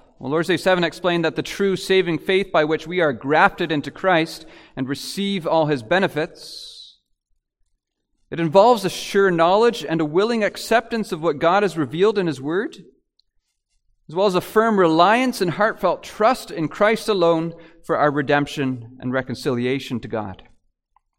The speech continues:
Lord's Days eight to twenty-two, then, they go through the Apostles' Creed as a summary of what is all promised to us in the gospel,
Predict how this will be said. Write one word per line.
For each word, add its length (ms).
Lord's 180
Days 180
eight 480
to 80
twenty-two, 840
then, 320
they 120
go 120
through 240
the 120
Apostles' 500
Creed 520
as 100
a 80
summary 460
of 100
what 140
is 100
all 220
promised 640
to 100
us 240
in 80
the 80
gospel, 760